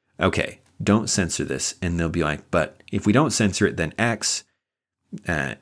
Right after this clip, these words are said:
and Elon will have nothing to say to that because he doesn't really have an argument. He'll just be like, "Well,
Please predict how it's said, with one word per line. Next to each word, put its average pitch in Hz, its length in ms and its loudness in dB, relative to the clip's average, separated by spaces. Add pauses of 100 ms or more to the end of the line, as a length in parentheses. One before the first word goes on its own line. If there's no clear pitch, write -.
(120)
and 95 200 2
Elon 107 460 6
will 87 120 2
have 95 220 0
nothing 117 440 2
to 101 100 4
say 127 260 2
to - 100 2
that 73 300 -6 (340)
because - 260 2
he 107 80 4
doesn't 101 380 2
really 87 280 -2
have 82 220 0
an 80 100 -6
argument. 92 480 0
He'll 101 140 2
just - 160 -4
be 101 80 4
like, 78 240 0
"Well, 85 440 -2